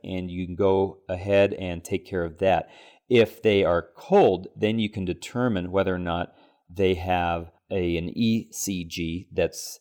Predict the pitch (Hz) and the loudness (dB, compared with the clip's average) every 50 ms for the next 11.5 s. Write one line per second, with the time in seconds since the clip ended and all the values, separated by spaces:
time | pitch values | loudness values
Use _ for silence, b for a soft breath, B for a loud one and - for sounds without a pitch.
0 | _ - - 90 90 82 - 85 65 85 90 87 82 - - 82 87 78 80 76 | _ -12 -6 -4 -4 -4 -4 -6 -14 -8 -8 -8 -8 -6 -8 -8 -6 -6 -6 -6
1 | - 87 80 82 82 80 85 104 120 123 - - 110 104 101 - - 98 95 90 | -6 -6 -6 -4 -4 0 2 4 4 4 2 0 -6 -6 -6 -4 -2 -2 0 0
2 | - - 85 78 - - 87 82 80 - - 107 107 101 98 - - 80 - - | -2 -6 -8 -10 -10 -10 -10 -10 -10 -8 -2 2 2 2 2 0 -4 -12 -10 -10
3 | - - 98 95 90 87 87 90 92 - - 107 101 98 98 - 80 90 90 - | -12 -8 -6 -2 -2 0 0 0 0 0 0 0 2 2 0 0 -2 -4 -4 -2
4 | - 120 123 - - - 107 110 117 - 80 90 87 85 85 78 - 87 80 - | -2 -2 -2 -2 -4 -4 -4 -4 -4 -4 -6 -8 -6 -8 -8 -6 -6 -6 -6 -6
5 | - 95 104 98 76 - - b b b b b b b b b b b _ _ | -6 -6 -4 -4 -4 -6 -10 b b b b b b b b b b b _ _
6 | - 113 104 - - - 104 101 98 90 85 - - _ _ _ - 110 101 104 | 0 2 2 2 0 -6 -4 -2 -2 -4 -6 -10 -20 _ _ _ 2 4 4 4
7 | 110 107 - - - - 107 92 90 85 85 87 101 104 110 - - - 90 80 | 4 2 0 -4 -6 -4 -2 -2 -2 -2 -4 -2 -2 -2 -2 -2 -4 -6 -6 -6
8 | - 85 80 80 80 78 82 - - 98 95 85 85 104 107 110 117 - - - | -6 -6 -4 -4 -2 -4 -4 -6 -8 -10 -10 -8 -4 -4 -2 -2 -4 -4 -8 -8
9 | - - - 117 104 - - - 107 107 92 85 - - - 90 - - - 101 | -6 -4 -2 -2 -4 -4 -6 -8 -6 -6 -8 -8 -8 -10 -10 -10 -10 -4 -2 0
10 | 92 95 - - 87 87 87 85 - _ _ 95 90 92 95 101 107 110 - - | 0 0 0 0 0 0 0 -2 -6 _ _ -16 -12 -4 0 2 2 0 0 -4
11 | - - _ - 117 110 107 107 107 b | -16 -16 _ -2 0 0 0 0 -2 b